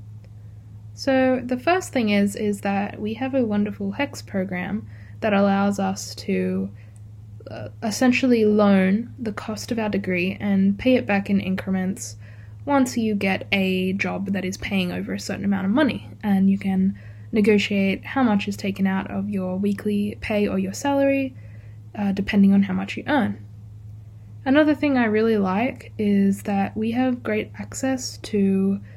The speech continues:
um, lots of educational resources that the universities provide for us.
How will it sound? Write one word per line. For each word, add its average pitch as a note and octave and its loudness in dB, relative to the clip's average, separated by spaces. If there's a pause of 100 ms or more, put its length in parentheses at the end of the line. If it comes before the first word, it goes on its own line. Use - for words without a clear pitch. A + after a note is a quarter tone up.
(560)
um, F#3 4
lots A#3 0
of A3+ 0
educational G#3 0
resources B3+ 0
that - -4
the G#3 2
universities G3 2
provide F#3+ -4
for - -10
us. - -14